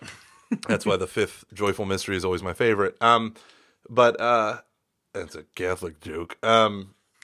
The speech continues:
but the experience of this stuff, uh, is powerful, but it was done in the midst of community. Right? It was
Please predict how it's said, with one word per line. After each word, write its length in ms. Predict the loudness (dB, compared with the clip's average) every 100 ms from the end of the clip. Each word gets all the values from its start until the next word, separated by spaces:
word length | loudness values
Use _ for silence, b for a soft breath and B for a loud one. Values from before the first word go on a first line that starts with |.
| _ _ _ -20 -20 _ 0
but 280 | 0 0
the 400 | -4 -4 -4 -6 -8
experience 640 | -6 -6 -6 -4 -4 -2
of 160 | -4 -4
this 180 | -6
stuff, 460 | -4 0 0 -2 -10
uh, 300 | 0 2 2 2
is 160 | -2
powerful, 440 | -2 0 0 2 2
but 120 | 4
it 40 | 4
was 160 | 0
done 340 | -2 -2 -2 -2
in 360 | -4 -2 -2
the 80 | -4
midst 300 | -4 -6 -2
of 160 | -4 -4
community. 640 | -6 -4 -4 -8 -12 -20 b b b b b b
Right? 200 | 4 4
It 80 | 4
was 220 | 2 -2